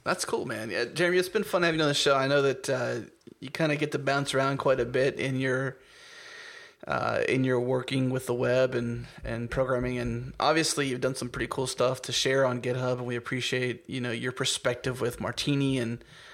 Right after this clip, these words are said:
how you wanna keep it clean and how you're kind of guiding that ecosystem and just coming on the show and, and sharing that and, and maybe even giving a little twist of the arm via Twitter to, to get onto the show. But you were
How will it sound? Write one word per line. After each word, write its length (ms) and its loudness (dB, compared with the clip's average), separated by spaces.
how 160 -2
you 340 -2
wanna 200 -4
keep 240 -6
it 100 -8
clean 300 2
and 100 0
how 80 -2
you're 260 -4
kind 200 -4
of 120 -8
guiding 260 0
that 160 -4
ecosystem 720 -2
and 120 -4
just 160 -2
coming 200 2
on 60 2
the 60 2
show 240 2
and, 200 0
and 240 -2
sharing 360 2
that 180 -2
and, 160 -4
and 120 0
maybe 220 2
even 200 0
giving 240 0
a 60 2
little 360 2
twist 300 -2
of 80 -4
the 80 -4
arm 340 0
via 180 0
Twitter 460 2
to, 320 -2
to 160 -10
get 140 0
onto 180 -2
the 100 -4
show. 220 0
But 320 -4
you 140 2
were 320 2